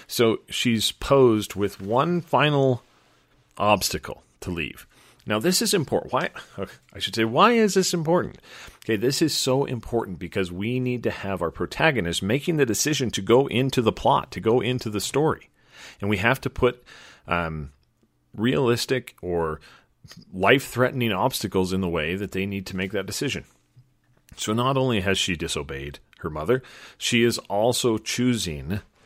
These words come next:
to never come back and see her mother again. So her inner desire, that inner desire, that duty to help others, to defeat Ares, has to be so strong to do these two things.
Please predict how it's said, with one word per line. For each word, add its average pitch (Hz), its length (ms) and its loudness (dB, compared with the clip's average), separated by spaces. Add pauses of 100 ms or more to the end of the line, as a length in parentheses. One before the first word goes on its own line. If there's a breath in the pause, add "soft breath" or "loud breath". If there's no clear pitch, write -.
(160 soft breath)
to 107 100 -4
never 107 280 6
come 107 180 0
back 98 240 2
and 92 100 -2
see 92 140 -2
her 85 120 -2
mother 80 340 -2
again. 85 320 -2 (580 loud breath)
So 101 260 2
her 123 300 2 (280)
inner 147 240 2
desire, 101 500 2
that 80 160 -6
inner 123 200 0
desire, 95 420 0
that 73 280 -10
duty 123 420 2
to 95 360 -4 (160 soft breath)
help - 360 4
others, 78 360 -4
to - 140 -4
defeat 107 380 -4 (100)
Ares, 95 440 2
has 107 240 -4
to - 80 -6
be 87 140 -6
so 135 280 0
strong 87 760 0 (800 loud breath)
to - 120 -6
do 104 200 0
these 92 220 -2
two 98 180 -4
things. - 500 -10